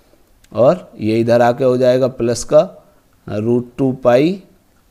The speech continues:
और माइनस वन। चाहो तो इसको कैंसिल कर सकते हो, कॉमन ले सकते हो, थ्री में से वन गया, टू आ जाएगा बस खाली, थ्री और वन फ़ोर हो जाएगा और equal to हो गया हमारा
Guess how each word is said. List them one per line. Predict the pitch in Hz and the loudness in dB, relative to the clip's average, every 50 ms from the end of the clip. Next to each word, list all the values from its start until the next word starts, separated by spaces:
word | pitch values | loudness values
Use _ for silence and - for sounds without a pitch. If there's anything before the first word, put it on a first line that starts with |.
| _ _ _ _ _ _ _ _ _ _ _ _ _ _ _ _ - | _ _ _ _ _ _ _ _ _ _ _ _ _ _ _ _ -4
और | - 117 139 180 208 - - - - | 0 2 2 2 0 -4 -14 -14 -10
माइनस | 117 110 110 110 113 117 135 170 214 - - - - - - | -8 -6 -6 -4 -4 -4 -4 -6 -6 -8 -12 -16 -18 -18 -14
वन। | 104 101 98 90 85 - - - - _ _ _ _ _ - | -10 -8 -8 -8 -8 -12 -18 -20 -20 _ _ _ _ _ -6
चाहो | - 117 113 113 123 123 | -2 0 2 2 2 0
तो | 123 - 151 156 | 0 0 0 -2
इसको | 143 143 - - 156 156 | -2 -4 -4 -6 -6 -2
कैंसिल | - 123 117 117 117 131 127 131 | -2 -2 -2 -2 -4 -6 -6 0
कर | 143 143 139 | 0 0 0
सकते | - 147 139 - - 160 | 0 -4 -4 -4 -4 -4
हो, | 170 175 | -4 -4
कॉमन | 170 - 131 127 127 131 | -2 -4 -4 -4 -2 -4
ले | 131 131 139 | -2 -2 -2
सकते | 139 147 139 - - 175 | -2 -4 -6 -4 -4 -6
हो, | 170 | -6
थ्री | - - 139 135 135 | -4 -4 -6 -4 -4
में | 139 135 | -6 -6
से | - 135 | -6 -4
वन | 131 135 135 139 | -4 -2 -4 -2
गया, | 139 147 147 | -2 -2 -2
टू | 147 - 131 127 | -2 -2 0 0
आ | 120 117 | 0 0
जाएगा | 113 117 117 117 123 127 135 | 0 -2 -2 -2 0 0 -2
बस | 135 135 135 - | -2 -2 -6 -6
खाली, | - 135 139 156 247 240 - - _ _ _ _ _ _ _ _ _ - | -4 -4 -4 -4 -4 -8 -10 -16 _ _ _ _ _ _ _ _ _ -4
थ्री | - 131 139 151 | -2 0 2 4
और | 160 156 151 | 4 4 2
वन | 151 151 147 | 0 -2 -2
फ़ोर | - - 139 135 131 | -2 0 0 2 2
हो | 123 123 | 0 0
जाएगा | 120 123 127 139 156 170 170 | 0 0 0 0 0 0 -2
और | 151 131 | -4 -4
equal | 120 - - 127 127 123 | -6 -4 -2 -2 -2 -2
to | - 135 123 | -4 -6 -4
हो | 120 117 | -4 -4
गया | 120 127 123 120 | -4 -4 -4 -4
हमारा | 113 110 107 110 123 - 269 | -4 -6 -6 -6 -6 -6 -6